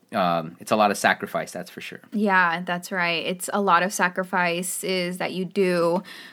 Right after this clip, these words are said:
Speaker 2: when you're in school and you're working because a lot of times we have no choice. And I know that myself, when I was an undergrad student, I was, you know, eighteen, fresh out of high school.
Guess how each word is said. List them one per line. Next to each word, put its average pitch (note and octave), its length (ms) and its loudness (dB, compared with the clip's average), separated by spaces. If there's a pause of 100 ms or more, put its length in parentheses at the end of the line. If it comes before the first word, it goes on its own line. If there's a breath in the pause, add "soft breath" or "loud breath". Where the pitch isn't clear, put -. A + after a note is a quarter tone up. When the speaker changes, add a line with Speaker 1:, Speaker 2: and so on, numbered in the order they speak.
(100)
Speaker 2:
when G3 220 4
you're F3+ 520 6
in G3 240 4
school F#3+ 520 6
and F#3 360 2
you're F3 120 2
working F#3+ 520 2
because F#3 480 2
a F3+ 100 4
lot F#3 180 8
of A3+ 120 2
times A3 280 4
we G3+ 140 2
have F3+ 260 4
no F3 140 0
choice. E3+ 580 0
And F#3+ 240 0
I G3 160 6
know G3+ 220 4
that F3 300 6 (280 loud breath)
myself, G3+ 520 6
when F#3+ 140 2
I F3+ 80 6
was F#3 160 4
an F#3+ 140 0
undergrad F3+ 540 0
student, E3+ 680 0
I E3+ 380 2
was, E3 520 0
you F#3+ 120 -2
know, E3+ 340 0 (540 loud breath)
eighteen, G3 760 2
fresh F#3 360 2
out F3+ 120 4
of F3 180 2
high F3 240 2
school. F3+ 640 0